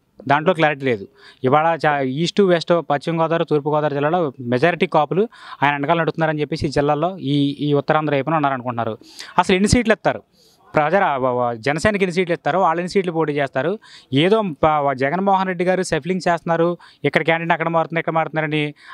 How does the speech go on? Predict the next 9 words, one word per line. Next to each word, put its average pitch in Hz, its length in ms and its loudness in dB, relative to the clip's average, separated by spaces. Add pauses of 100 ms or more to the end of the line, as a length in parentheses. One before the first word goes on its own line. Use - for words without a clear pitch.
అభద్రతా 180 480 2
భావంతో 180 380 -2
టీడీపీ 170 380 -2
నాయకులు 170 200 0
కానీ, 165 140 -4
జనసేన 160 320 -2
నాయకులు 156 240 0
బుర్రచల్లటం 147 560 0
తప్ప, 135 220 0